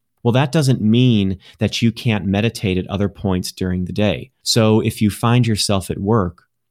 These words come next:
and you find yourself sitting at your desk, take a few minutes to just stop what you're doing and feel your pulse. A good place to try to do that is to feel your heart beating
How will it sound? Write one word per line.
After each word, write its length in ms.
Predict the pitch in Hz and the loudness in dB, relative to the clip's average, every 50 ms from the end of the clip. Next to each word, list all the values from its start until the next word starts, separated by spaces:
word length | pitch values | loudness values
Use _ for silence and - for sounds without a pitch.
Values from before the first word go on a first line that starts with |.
| _ _ - | _ _ -2
and 340 | 98 92 92 92 92 92 87 | 0 2 2 2 2 2 2
you 140 | 95 95 | 2 0
find 340 | 85 - - 104 101 98 101 | 0 0 0 2 2 2 2
yourself 420 | 98 95 87 - - 98 90 87 - | 2 0 -2 -2 0 0 0 0 -2
sitting 360 | - - 110 98 95 95 90 | -2 0 0 2 2 0 0
at 160 | 87 - - | -2 -4 -4
your 80 | 90 85 | -6 -4
desk, 560 | - 101 107 92 87 87 - - - - _ _ _ _ _ _ _ _ _ _ - | -2 -2 -2 -2 -2 -4 -8 -10 -10 -12 _ _ _ _ _ _ _ _ _ _ -4
take 220 | - 131 135 - | 0 0 2 2
a 60 | 165 | 0
few 280 | 127 - - 131 123 120 | -2 0 2 2 4 4
minutes 560 | 104 98 110 113 98 92 - - - - - - _ _ _ | 6 4 4 4 2 0 -2 -4 -6 -6 -10 -14 _ _ _
to 100 | - 95 | -8 -4
just 220 | 92 101 - - | -2 -2 0 -2
stop 320 | - - 104 95 101 - - | -2 0 0 -2 -2 0 -2
what 180 | 113 - - | -4 -2 0
you're 80 | 107 95 | -2 0
doing 500 | 85 92 92 90 92 98 104 110 113 - _ _ _ _ | 0 0 0 2 2 0 0 -2 -4 -8 _ _ _ _
and 160 | 104 104 95 | -2 -2 -2
feel 280 | - - - 127 131 147 | -2 0 0 2 2 4
your 120 | 139 110 | 2 0
pulse. 580 | 90 - - - 113 95 85 - - - - - _ _ _ _ _ _ _ _ _ _ _ _ | -2 -4 -4 -4 -4 -4 -4 -4 -6 -8 -8 -12 _ _ _ _ _ _ _ _ _ _ _ _
A 60 | 107 98 | -4 0
good 180 | 87 120 - | 0 0 0
place 240 | - - 123 110 - | 0 0 0 2 0
to 100 | - - | -2 -4
try 240 | - - - 110 98 | -4 -2 -2 0 0
to 80 | 95 | 2
do 180 | 87 98 104 104 | 4 4 4 4
that 180 | 98 98 92 90 | 4 4 2 2
is 160 | 92 90 - - | 0 -2 -4 -4
to 160 | - 95 87 | -4 -4 -4
feel 440 | - - - - - 123 117 117 117 | -4 -8 -12 -4 0 2 4 4 4
your 160 | 104 95 87 | 2 0 -2
heart 500 | 80 - - - 98 95 90 85 - - - | -4 -6 -4 -2 -2 -2 -2 -4 -8 -10 -8
beating 400 | 87 82 78 73 73 98 107 | -8 -6 -6 -8 -10 -12 -14